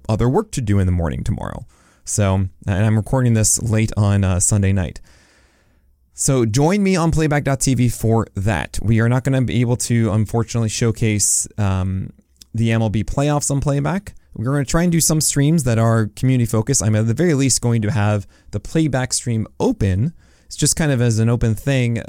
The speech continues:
However, uh, I imagine anyone that wants to jump on that stage can just do game day. Instead, we cannot show <laughs> anything, uh, of the actual game video, unfortunately, on Playback. However, next year, I cannot express to you how excited I am to be, have a full season doing those, uh, M L B streams with you guys, and we already have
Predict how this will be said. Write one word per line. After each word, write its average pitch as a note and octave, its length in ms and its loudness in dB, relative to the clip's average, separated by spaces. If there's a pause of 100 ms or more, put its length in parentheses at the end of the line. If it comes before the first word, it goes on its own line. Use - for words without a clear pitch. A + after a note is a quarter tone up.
However, G#2+ 640 0
uh, F#2 320 0 (680)
I C#3 60 0
imagine C3+ 380 0
anyone C3 240 2
that A#2 100 2
wants A#2+ 200 2
to A2+ 60 0
jump A2+ 240 2
on A2+ 120 2
that G#2 160 0
stage C3 400 -2
can G#2+ 480 0
just G2+ 240 -4
do G2+ 100 0
game F#2+ 300 0
day. C2 260 -4
Instead, D#2 300 -6
we - 60 -10
cannot E2+ 340 -6
show F2+ 260 -6
<laughs> E2+ 160 -4
anything, F#2 480 -2 (380)
uh, F2 260 -2
of F#2+ 140 -4
the G2 100 0
actual F#2 320 -2
game G2 300 0
video, F2 320 -2
unfortunately, F2+ 420 -6
on G2 40 -6
Playback. C3 320 -2
However, D3+ 300 -2
next D#3 460 -2
year, D3 500 0 (680)
I A#2+ 120 2
cannot B2+ 200 0
express B2 420 0
to A#2 60 -2
you G#2+ 140 2
how G#2 160 0
excited G#2 340 -2
I G2+ 60 0
am G2+ 180 0
to - 100 -6
be, F#2+ 60 0
have G2 180 0
a G2 60 0
full C3 240 -4
season B2 580 0
doing G#2 380 2
those, G2 380 0
uh, F#2 180 -4
M G2+ 100 0
L G2+ 60 0
B F#2 140 -4
streams F#2 360 -2
with F2+ 140 -8
you F2 60 -4
guys, F#2 340 -2
and F2+ 300 -4
we F#2+ 200 -2
already A2 280 0
have G2+ 380 -2